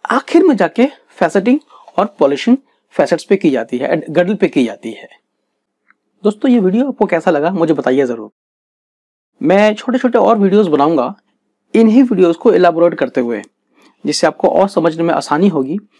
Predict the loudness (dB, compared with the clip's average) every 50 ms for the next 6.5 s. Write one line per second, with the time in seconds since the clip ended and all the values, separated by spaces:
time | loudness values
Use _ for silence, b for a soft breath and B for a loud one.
0 | _ _ -8 -6 -2 0 0 0 0 -2 -2 -2 -2 -4 -4 -6 -6 -6 -6 -6
1 | -6 -4 -4 -4 -4 -4 -6 -4 -4 -4 -2 -2 0 -2 -2 -2 -2 -2 0 0
2 | 0 0 0 -2 -4 -6 -6 -4 -4 -6 -6 -6 -6 -8 -6 -8 -8 -6 -4 -4
3 | -4 -4 -4 -6 -6 -10 _ _ _ _ _ _ _ _ _ _ _ _ _ _
4 | _ _ -10 -6 -4 -2 -2 -2 -4 -6 -8 _ _ -10 -4 -2 0 2 2 2
5 | 2 0 -2 -4 -2 -2 -2 -2 -2 -2 -2 -2 -4 -2 -4 -4 -2 -2 -2 0
6 | 0 0 0 0 0 0 0 -2 -4 -6